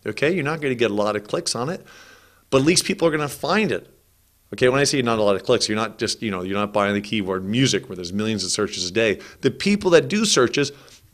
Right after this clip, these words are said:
are gonna find you and probably be your customer because they're searching for just you.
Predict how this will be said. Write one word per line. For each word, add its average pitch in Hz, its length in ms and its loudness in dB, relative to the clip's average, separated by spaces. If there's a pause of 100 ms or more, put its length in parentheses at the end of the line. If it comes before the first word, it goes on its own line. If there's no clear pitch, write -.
(140)
are 139 80 0
gonna 151 120 4
find 175 400 6
you 143 120 4
and 139 120 -2
probably 170 380 4
be 143 100 0
your 147 140 6
customer 160 480 2
because 151 340 0
they're 156 120 2
searching 180 480 2
for 156 160 -2
just 135 520 2
you. 139 680 0